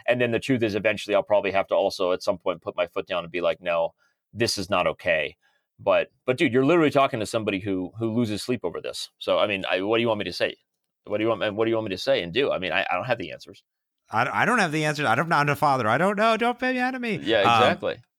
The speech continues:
Speaker 2: you know, uh, what was pretty intriguing there is that, uh, you know, Nash Attack will be the first one. So it'll be, like, a great learning experience. So he's like a trial run, um, <laughs> for everyone else. But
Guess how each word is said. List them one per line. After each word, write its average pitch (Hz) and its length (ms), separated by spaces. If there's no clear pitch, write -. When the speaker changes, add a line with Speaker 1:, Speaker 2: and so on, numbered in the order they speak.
Speaker 2:
you 123 340
know, 101 440
uh, 78 260
what 107 200
was 101 180
pretty 120 280
intriguing 90 500
there 82 180
is 78 80
that, 78 220
uh, 76 200
you 92 100
know, 82 100
Nash 95 320
Attack 82 260
will 85 80
be 85 80
the 73 100
first 92 380
one. 71 180
So 87 120
it'll 82 120
be, 85 80
like, 85 100
a 90 60
great 85 260
learning 80 340
experience. 90 720
So 120 120
he's 107 140
like 104 100
a - 40
trial 90 360
run, 71 300
um, 80 400
<laughs> - 760
for 107 80
everyone 90 320
else. 85 240
But 95 320